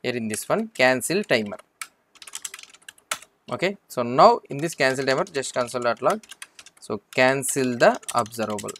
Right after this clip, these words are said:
So we need to cancel the observable. So I am cancelling the observable.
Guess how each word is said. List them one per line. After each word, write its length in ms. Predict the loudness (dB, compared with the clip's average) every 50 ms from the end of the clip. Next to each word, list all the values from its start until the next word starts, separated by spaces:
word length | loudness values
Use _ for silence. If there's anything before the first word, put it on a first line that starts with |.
| -8 -6
So 100 | -4 -2
we 120 | -2 -2
need 180 | -2 -2 -2 -4
to 60 | 0
cancel 420 | 2 2 2 2 0 -4 -4 0
the 180 | 2 2 2 2 -2
observable. 480 | -4 -4 -6 -6 -6 -6 -8 -10 -12 -14 -18 _ -20 -20 -20 _ _ -20 _ _ _ _ _ _ _ _ -20 _ _ _ _ _ _ -20 -20 -12
So 160 | -8 -8 -6 -2
I 100 | 0 2
am 120 | 2 2 4
cancelling 440 | 4 6 6 6 4 0 -4 2 4
the 100 | 4 4
observable. 360 | 4 2 -4 -6 -6 -10